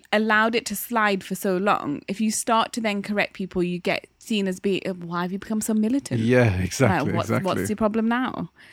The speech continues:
Speaker 1: But I think that if we don't start doing it, that this problem will continue.
Speaker 2: Yeah.
Speaker 1: But the,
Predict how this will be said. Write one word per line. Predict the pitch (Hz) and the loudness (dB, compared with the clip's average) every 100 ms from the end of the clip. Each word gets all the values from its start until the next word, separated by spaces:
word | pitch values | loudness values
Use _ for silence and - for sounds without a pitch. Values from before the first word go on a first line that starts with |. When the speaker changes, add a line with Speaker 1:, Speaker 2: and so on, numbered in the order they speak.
| - - 285 | -20 0 6
Speaker 1:
But | - | 6
I | 254 | 6
think | 320 254 | 4 2
that | 240 226 | 2 0
if | 254 | 2
we | 247 | 4
don't | 240 - | 6 4
start | - 226 196 | 0 0 0
doing | 240 285 175 | 0 0 0
it, | - 269 285 _ _ _ _ - | 0 0 -2 _ _ _ _ -2
that | - | 0
this | 214 - | 0 0
problem | 226 220 202 190 | 0 2 0 -2
will | 190 | -2
continue. | 220 202 262 269 226 - - - - | -2 -2 0 0 -2 -6 -8 -12 -4
Speaker 2:
Yeah. | 120 110 101 107 _ - - | 2 2 0 -4 _ -20 0
Speaker 1:
But | 202 | 0
the, | - | 2